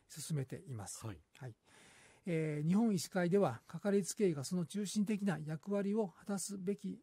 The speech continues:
Speaker 1: であると考えており、皆さんにかかりつけ医を持っていただくことを呼びかけるとともに、より良い医療を提供できるよう、その能力の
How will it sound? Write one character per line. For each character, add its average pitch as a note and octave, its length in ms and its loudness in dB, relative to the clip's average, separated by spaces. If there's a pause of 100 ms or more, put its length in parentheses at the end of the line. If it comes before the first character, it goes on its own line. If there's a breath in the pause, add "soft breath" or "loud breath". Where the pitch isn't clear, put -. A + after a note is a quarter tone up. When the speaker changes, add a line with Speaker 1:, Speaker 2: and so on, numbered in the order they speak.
(140)
Speaker 1:
で F3+ 240 0
あ G3 60 0
る G3+ 100 2
と C#3+ 120 -8
考 D3+ 100 -4 (160)
え D3 100 0
て C#3+ 100 -6
お C3 40 -2
り、 A#2+ 140 -6 (640 soft breath)
皆 F#3 320 2
さ E3 180 -2
ん C#3 100 0
に D3+ 100 -2
か - 140 -10
か G#3 120 -2
り G3+ 100 4
つ - 120 -8
け G#3 100 4
医 F3 60 6
を D#3 40 2
持 F#3 160 2
っ G#3 60 -10 (280)
て E3 100 0
い D3+ 80 -2
た F3 120 -2
だ F#3 120 0
く F3 40 -10
こ G3+ 120 -4
と F3 100 0
を D3+ 40 2
呼 C#3+ 60 0
び D3+ 120 0
か F3 120 -2
け F3 80 0
る E3+ 80 0
と C3+ 100 -6
と D#3+ 80 0
も D#3+ 120 2
に、 F#3+ 240 2
よ G3 120 0
り A3 140 2
良 B3 140 4
い G3 160 0
医 - 20 0
療 F3 160 4
を D3+ 120 -2
提 F#3 220 0
供 F3+ 140 0
で F#3 140 2
き G3 100 0
る D#3+ 80 4
よ A#2+ 240 -2
う、 - 40 -20 (280 soft breath)
そ F#3+ 120 -2
の F3+ 220 2
能 G#3 240 4
力 F3 240 2
の C#3 180 -2